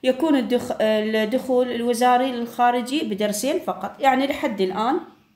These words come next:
ال-، الدخول الوزاري، آه، بدرسين فقط. آه، رسوم الاشتراك للمرحلة الابتدائية خمسة وعشرين ألف دينار، والمرحلة المتوسطة خمسين، يعني المتوسطة والإعدادية خمسين.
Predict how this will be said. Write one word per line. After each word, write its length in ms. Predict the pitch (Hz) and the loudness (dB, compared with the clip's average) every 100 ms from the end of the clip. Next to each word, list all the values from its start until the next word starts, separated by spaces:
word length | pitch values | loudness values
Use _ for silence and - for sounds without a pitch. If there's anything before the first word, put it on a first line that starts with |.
| - | -10
ال-، 1080 | 196 196 196 190 190 190 185 185 - - - - _ - - - | -6 -4 0 2 2 0 -2 -4 -4 -6 -12 -20 _ -20 -18 -8
الدخول 540 | 233 240 240 269 208 - - - _ _ _ - | -2 0 2 2 2 0 -14 -20 _ _ _ -4
الوزاري، 840 | 208 202 220 262 262 285 311 311 - | 0 2 4 6 4 2 -2 -4 -2
آه، 220 | 220 208 | 0 0
بدرسين 540 | 190 247 254 - 302 285 | 0 -2 -2 -2 -2 0
فقط. 440 | 175 175 180 - _ _ _ _ - | -4 -4 -8 -8 _ _ _ _ -2
آه، 180 | 254 254 | 2 4
رسوم 360 | 277 277 330 311 | 4 2 2 4
الاشتراك 680 | 262 247 - 254 254 254 240 | 2 -2 -2 0 2 2 0
للمرحلة 560 | 240 254 277 277 269 | 0 2 0 0 2
الابتدائية 760 | 262 254 233 269 269 269 285 311 | 2 -2 -4 0 4 4 4 0
خمسة 340 | 320 214 226 | -2 -2 0
وعشرين 380 | 202 202 233 254 | 0 -2 -6 -6
ألف 320 | 226 226 214 | -4 -4 -4
دينار، 400 | 185 175 165 170 - - - - | -2 0 0 -4 -8 -18 -20 -4
والمرحلة 540 | 226 240 269 262 269 269 | 0 4 4 4 2 2
المتوسطة 760 | 269 269 269 269 262 294 320 | 0 0 2 2 2 -2 -2
خمسين، 500 | 311 202 185 - 170 - - - | -2 -2 -2 -2 -4 -4 -20 -10
يعني 120 | 190 | -6
المتوسطة 500 | 214 240 294 381 403 | -2 2 2 0 0
والإعدادية 640 | 302 185 185 185 180 247 320 | 2 2 2 2 2 -2 -2
خمسين. 540 | 214 175 - 175 | -2 -4 -4 -6